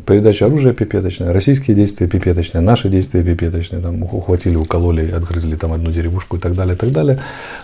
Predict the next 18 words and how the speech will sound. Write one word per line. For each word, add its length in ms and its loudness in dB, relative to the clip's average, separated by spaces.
Ну, 80 0
в 20 2
общем, 180 0
как, 160 2
как 140 4
можем, 260 2
так 160 -2
воюем. 320 4
Кстати, 260 0
о 60 0
птичках 360 -4
Политека, 440 0
издание 400 0
американское, 540 -2
только 200 -4
что 140 -6
написало, 480 -2
что 260 -4